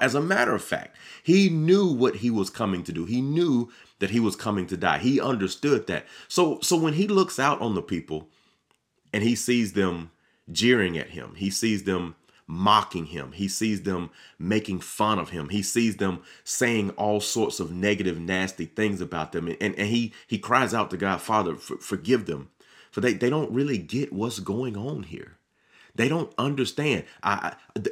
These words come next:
I, I'm gonna explain some things to the disciples when I, when I raise again on the third day. I'm gonna explain some things. They're gonna be able to teach some things so people will begin to really understand what's actually taking place here. But for now, in this moment, when they're being negative, when they're being nasty, when they are,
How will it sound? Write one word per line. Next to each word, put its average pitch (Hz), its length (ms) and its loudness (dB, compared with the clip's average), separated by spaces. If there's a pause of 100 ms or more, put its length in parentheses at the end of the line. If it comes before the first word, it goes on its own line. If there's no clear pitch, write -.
(100)
I, 120 140 2
I'm 127 160 4
gonna 139 160 4
explain 135 480 0
some 135 160 -2
things 131 240 2
to 117 100 -4
the 104 60 -2
disciples 123 500 0
when 107 140 -2
I, 90 100 0
when 92 240 -4
I 87 80 0
raise 107 300 0
again 107 240 -2
on 104 80 -2
the 90 80 -2
third 104 280 2
day. 110 140 2
I'm 95 140 0
gonna 98 180 -2
explain 104 340 -2
some 101 140 -6
things. 101 200 -2
They're 104 100 0
gonna 104 120 0
be 98 140 -2
able 76 200 -4
to - 40 -16
teach 113 220 -2
some 98 160 -8
things 98 220 -2
so 85 100 -2
people 98 340 -4
will 90 260 2 (280)
begin 98 300 0
to 90 100 -4
really 104 480 2
understand 98 760 -2
what's 98 240 0 (100)
actually 90 460 -6
taking 85 380 -4
place 110 340 -4
here. 117 300 0 (240)
But 123 180 4
for 107 220 0
now, 123 540 2 (500)
in 139 120 2
this 135 200 0
moment, 117 480 0
when 90 140 -2
they're 131 180 4
being 87 340 -2
negative, 113 380 0
when 90 120 -2
they're 120 140 0
being 87 360 -4
nasty, 120 400 -2
when 90 180 -4
they 117 140 0
are, 92 260 -2